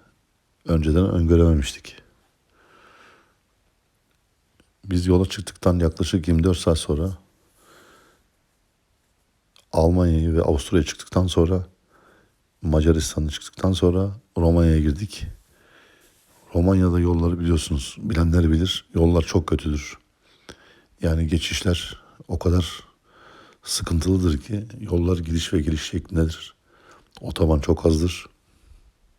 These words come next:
Ve kış zamanı bu sıkıntı kendisini ikiye katlar. Aynen de tahmin ettiğimiz gibi Romanya'da araçların bir tanesi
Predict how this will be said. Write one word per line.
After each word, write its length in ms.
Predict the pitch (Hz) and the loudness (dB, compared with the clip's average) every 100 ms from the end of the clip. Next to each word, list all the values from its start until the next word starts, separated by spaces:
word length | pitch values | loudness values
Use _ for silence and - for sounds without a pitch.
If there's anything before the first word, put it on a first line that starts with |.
| _ _ _ _ _ _ _ - _ _ _ _ _ _ 85 | _ _ _ _ _ _ _ -20 _ _ _ _ _ _ -2
Ve 100 | - | 0
kış 160 | 95 | 0
zamanı 520 | - 80 73 80 104 110 _ _ _ - | 2 2 2 0 -2 -8 _ _ _ -4
bu 260 | 87 90 92 - | 0 0 -2 -12
sıkıntı 640 | - - - 82 - 85 | -6 -4 -2 -2 -2 -4
kendisini 480 | - - 87 80 104 | -4 0 0 0 0
ikiye 220 | 85 101 | 2 2
katlar. 500 | - - - - - _ _ _ _ _ _ _ _ - _ _ _ _ _ _ _ _ _ _ _ _ _ | 2 0 0 -10 -10 _ _ _ _ _ _ _ _ -20 _ _ _ _ _ _ _ _ _ _ _ _ _
Aynen 420 | 120 95 87 82 80 | -2 0 2 2 0
de 240 | 87 107 - _ _ _ _ _ _ _ | -2 -6 -14 _ _ _ _ _ _ _
tahmin 280 | - 80 80 | -2 0 2
ettiğimiz 440 | 82 - 87 85 | -2 0 -2 0
gibi 300 | 78 73 92 92 _ _ _ - _ _ - _ - _ _ _ _ 87 | -2 -2 -2 -4 _ _ _ -20 _ _ -20 _ -20 _ _ _ _ 0
Romanya'da 560 | 82 85 82 76 85 | 2 4 2 2 2
araçların 500 | 85 78 - 80 80 | 2 0 -2 -2 -2
bir 80 | 82 | 0
tanesi 520 | 78 73 69 - 90 | -2 -2 -4 -6 -8